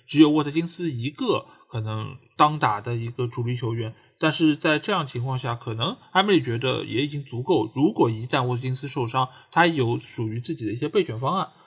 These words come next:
所以我觉得在卖人方面，呃，维拉队的表现还是非常职业，而且效率也很高。啊，包括像库丘埃梅卡这样球员，尽管他是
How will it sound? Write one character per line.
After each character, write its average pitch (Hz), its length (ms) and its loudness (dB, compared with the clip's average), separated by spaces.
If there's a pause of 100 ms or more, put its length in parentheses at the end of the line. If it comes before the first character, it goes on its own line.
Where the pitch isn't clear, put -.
(200)
所 185 100 2
以 247 160 0
我 160 140 2
觉 147 80 0
得 160 80 2
在 208 160 2
卖 262 200 0
人 120 200 0
方 131 240 2
面， 127 280 -2 (260)
呃， 123 80 -4
维 131 160 4
拉 135 120 4
队 139 160 0
的 131 120 -2
表 110 180 -4
现 117 220 -4
还 113 120 -6
是 120 140 -6
非 135 140 -4
常 135 180 -4
职 113 200 -12
业， 123 220 -2
而 110 160 -4
且 117 140 -8
效 165 180 0
率 156 100 0
也 165 40 2
很 170 180 -6
高。 190 300 2 (260)
啊， 120 120 -2
包 156 180 2
括 160 180 2
像 139 300 -2
库 147 160 -4
丘 156 80 -2
埃 156 140 0
梅 170 160 -2
卡 117 240 -2
这 127 120 -2
样 127 220 2
球 123 160 -4
员， 123 160 -2
尽 185 160 -2
管 233 240 2
他 156 180 4
是 151 360 0